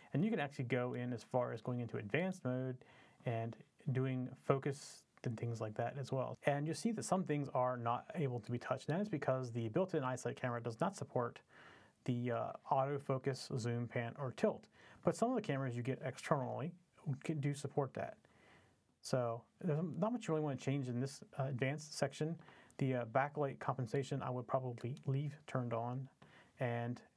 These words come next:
sixty hertz is what it is in the United States, fifty other everywhere else for the most part. But leave it in auto, the machine kinda knows what the power line settings are. So now over here, I had changed this to,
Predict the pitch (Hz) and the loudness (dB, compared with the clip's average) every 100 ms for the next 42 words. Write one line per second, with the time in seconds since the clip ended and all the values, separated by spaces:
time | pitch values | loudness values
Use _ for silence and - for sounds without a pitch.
0 | - - 233 214 131 151 127 139 135 131 | -10 -2 0 0 2 0 2 0 0 0
1 | 120 123 127 120 127 123 - 139 131 127 | 0 0 0 0 -2 -2 0 0 2 -2
2 | 120 - - - - 135 120 120 123 120 | -2 -6 -16 -20 -2 0 2 0 -2 -2
3 | 117 123 120 - 127 123 123 143 127 113 | 0 0 -2 -4 -2 0 0 0 0 -2
4 | - - 139 143 - 175 190 160 123 123 | -14 -2 0 0 0 0 2 0 0 0
5 | 127 127 123 117 147 139 127 120 113 113 | 0 -2 -2 -2 -2 0 0 0 -2 -4
6 | - - 113 - - - 110 - 156 147 | -4 -4 -4 -8 -6 -2 -2 2 2 2
7 | 117 120 131 127 139 123 143 - - - | -4 -4 -6 -4 -4 -6 -6 -14 -20 -20
8 | - - - - 151 175 190 170 147 254 | -18 -20 -6 2 2 2 0 -2 -2 0
9 | 247 147 175 - 147 156 143 - 151 143 | 2 0 -4 -2 0 2 0 0 0 0
10 | 139 139 - - 120 | -2 -2 -4 -4 -2